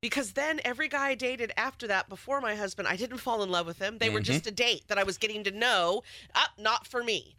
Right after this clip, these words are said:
Speaker 1: you
Speaker 2: The
Speaker 1: know, and then true love with my husband.
Speaker 2: The most common answer with how many people have you been in love with in your lifetime was two, said by twenty-five percent. Also, not surprisingly, major retailers report that the majority of Valentine's Day sales happened yesterday on Valentine's Day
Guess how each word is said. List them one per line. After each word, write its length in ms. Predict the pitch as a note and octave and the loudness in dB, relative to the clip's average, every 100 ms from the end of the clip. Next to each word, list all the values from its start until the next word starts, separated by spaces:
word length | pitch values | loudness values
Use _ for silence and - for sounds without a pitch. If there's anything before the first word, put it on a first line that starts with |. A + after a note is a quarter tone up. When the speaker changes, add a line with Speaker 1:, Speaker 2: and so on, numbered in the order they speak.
| - | -2
Speaker 1:
you 80 | F3+ | 2
Speaker 2:
The 40 | G3 | 4
Speaker 1:
know, 140 | G#3 | 2
and 160 | F#3 G3 | 0 2
then 300 | F#3 F#3 G3 _ | 2 0 -8 _
true 200 | - A#3+ | -6 0
love 180 | C#3+ C3 | 0 0
with 140 | C#3+ | -8
my 80 | D#3 | -10
husband. 160 | E3+ C3+ D3 | -8 2 4
Speaker 2:
The 40 | |
most 140 | E3+ - | 4 6
common 280 | F3 E3+ D3+ | 6 6 6
answer 260 | D3 D#3 | 4 4
with 120 | C#3 | 4
how 80 | C#3+ | 6
many 140 | C#3+ C3 | 4 2
people 300 | C#3+ C3 C3+ | 0 4 4
have 100 | B2 | 4
you 80 | |
been 160 | B2 B2+ B2 | 2 2 4
in 240 | C#3 C3+ | 4 6
love 100 | C3 | 4
with 140 | B2+ C3 | 4 4
in 80 | |
your 100 | B2 | 4
lifetime 440 | A#2+ A2+ - A#2+ A#2 | 6 4 4 4 4
was 320 | A2 G#2 - | 4 2 2
two, 440 | - A3+ E3+ G3 - - | 2 4 4 2 -4 -8
said 220 | - C#3 | 2 2
by 140 | A2+ G#2+ | 4 2
twenty-five 540 | - B2+ A2+ A#2+ G#2 | 2 0 2 2 2
percent. 420 | G2+ F#2 A#2+ B2 - - - | 0 0 2 2 -4 -12 -4
Also, 260 | F#3+ F#3 | -2 2
not 220 | E3+ E3 | 2 2
surprisingly, 500 | - D#3+ D3+ C#3 D3 | 2 4 4 4 2
major 320 | C#3 D#3 D3+ C#3 | 4 4 2 0
retailers 540 | D3+ D3 D#3 C#3 B2 | 0 2 4 4 4
report 420 | C3 A#2+ C#3+ C#3+ | 0 2 2 4
that 200 | C3+ C3 | 2 2
the 120 | C#3 | 4
majority 540 | C#3 C#3 C#3+ F3+ C#3 B2+ | 4 4 4 4 6 6
of 80 | A#2+ | 6
Valentine's 560 | C3+ D3 C3+ C#3+ C3 | 4 4 2 2 2
Day 140 | A#2 A#2 | 2 2
sales 340 | A#2 A#2+ A#2 | 4 4 4
happened 320 | A#2+ A#2 A#2+ | 2 2 2
yesterday 400 | A2 A#2+ - A#2 | 2 2 2 2
on 220 | A2+ A2 G#2 | 2 2 2
Valentine's 520 | G#2+ G#2+ G2 F#2+ F#2 | 2 0 -2 -2 0
Day 240 | E2+ F2 | 2 2